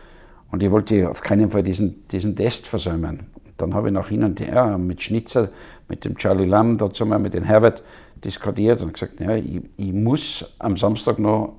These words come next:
in Sandford Formel eins testen." Die haben gesagt, "Wir haben am Samstagnachmittag Start, du musst den Start, wir brauchen dich da." Ich sag, "Ja, wir müssen das trotzdem hingehen." Jedenfalls bin ich dann am Samstag noch in Sandford gewesen, hab dort Formel eins getestet, bin aus dem Formel eins raus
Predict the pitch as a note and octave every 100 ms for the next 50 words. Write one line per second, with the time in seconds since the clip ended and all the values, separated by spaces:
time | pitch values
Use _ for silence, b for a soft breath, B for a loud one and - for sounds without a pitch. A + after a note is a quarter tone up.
0 | - - A2 A2 G#2 - F#2 - A#2 -
1 | A#2+ D3+ F3 - - - F2+ F#2+ E2+ F#2+
2 | - F#2+ G#2 G2+ G#2+ G2 A#2+ - G#2 A2+
3 | A2+ G#2+ - A#2+ E3 - - - A2+ A#2+
4 | G2+ - C#3 D#3 B B B B B G#2+
5 | A2 C3+ - C#3+ G#2+ F2 F2 - - G#2+
6 | G2 F#2 G2 A2+ C3+ B2 F#2 - D#2 -
7 | D#2 D2+ F#2+ A2+ C3 A#2+ - B2+ A#2 -
8 | G#2+ G#2 B B B B B A#2 G2+ A2+
9 | C3 - B2 A2 F#2+ - - G#2 G#2+ B2+
10 | D3+ D#3 - D#3 D3+ D3+ A2+ G#2 - -
11 | A2 F#2 F2+ B2+ - C3+ D#3 D3 - -
12 | G#2+ G#2 G2+ F#2 G#2 G2 G2 G2 F2+ B2
13 | C#3+